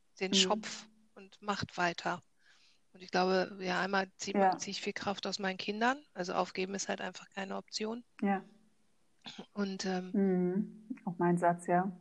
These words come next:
Speaker 1: trotz Krebs ist das Leben ja wirklich lebenswert. Also viele haben ja Angst, ne? Natürlich ist so eine Panik, aber in den zwei Jahren habe ich halt schon gelernt, es geht immer weiter, auch wenn man mal ein Tief hat. Ähm,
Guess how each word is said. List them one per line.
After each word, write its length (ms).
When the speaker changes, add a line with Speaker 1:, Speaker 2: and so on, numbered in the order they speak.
Speaker 1:
trotz 380
Krebs 320
ist 160
das 140
Leben 280
ja 160
wirklich 360
lebenswert. 600
Also 180
viele 300
haben 160
ja 140
Angst, 500
ne? 160
Natürlich 380
ist 60
so 60
eine 140
Panik, 460
aber 180
in 80
den 140
zwei 260
Jahren 300
habe 120
ich 120
halt 140
schon 180
gelernt, 320
es 140
geht 160
immer 220
weiter, 480
auch 160
wenn 120
man 180
mal 240
ein 80
Tief 320
hat. 160
Ähm, 460